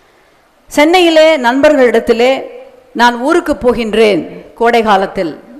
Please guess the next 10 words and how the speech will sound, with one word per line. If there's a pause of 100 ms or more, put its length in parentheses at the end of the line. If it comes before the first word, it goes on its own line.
(100)
என்று
கேட்டால், (680)
அவர்கள்
உடனடியாக
கேட்பது,
"எங்கு
போகிறீர்கள்?
Where
are
you